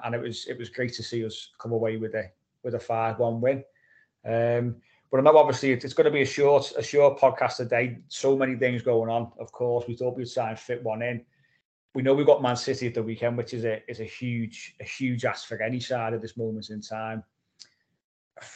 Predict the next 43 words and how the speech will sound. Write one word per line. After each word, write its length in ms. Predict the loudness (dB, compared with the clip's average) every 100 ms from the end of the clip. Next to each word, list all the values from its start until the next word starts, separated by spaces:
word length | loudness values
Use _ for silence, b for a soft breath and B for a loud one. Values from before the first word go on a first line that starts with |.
| -4
You 100 | 2
know, 300 | 2 0 -8 _ -20 -20 _ -14
it's 160 | -8 2
not 180 | 4 6
really, 600 | 4 2 0 -6 -12 _ -20 _ 0
we 40 | 2
haven't 100 | 4
really 140 | 2
got 160 | 0 -2
a 100 | -4
great 220 | -4 -2
deal 140 | -4
amount 200 | -4 -6
of 100 | -10
time 280 | -8 -6 -6
to 100 | -4
even 180 | -6 -6
sit 280 | -8 -8 -6
here 240 | -6 -6
and, 100 | -8 -10
and, 160 | -12 -10
and 160 | -10 -10
preview 420 | -6 -4 -2 0
that. 180 | 0 0
They, 100 | -4
they've 280 | -2 0 2
got 160 | 2
a 40 | 2
game 240 | 0 -2
against 300 | -4 -10 -10
Real 160 | -10 -8
Madrid, 380 | -10 -6 -6 -6 -8
obviously, 380 | -6 -6 -8 -8
before, 480 | -8 -4 -2 -2 -6
before 280 | -12 -4 -4
they 80 | -6
play 280 | -10 -6 -4
us. 300 | -6 -8 -18 _ _ _ _ _ _ -4
They're 280 | 0 2 4
on 120 | 2
for 80 | 2
the 80 | 0
title. 460 | 0 -2 0 -6